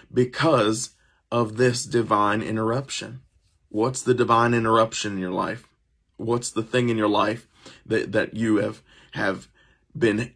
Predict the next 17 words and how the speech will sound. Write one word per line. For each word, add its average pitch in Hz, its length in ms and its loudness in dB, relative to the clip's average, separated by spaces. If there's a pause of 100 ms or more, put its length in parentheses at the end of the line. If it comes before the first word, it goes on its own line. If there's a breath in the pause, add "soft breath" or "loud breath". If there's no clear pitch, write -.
held 135 380 4
back 117 340 2
by? 101 300 -4
What's 127 320 0
the 127 100 4
thing 139 300 0
in 139 80 0
your 131 100 2
life 113 380 2
that - 200 -6
you've 113 200 -2
been 110 180 -2
stopped 127 460 2
in 135 100 0
your 127 80 0
tracks 127 480 2
by, 98 400 2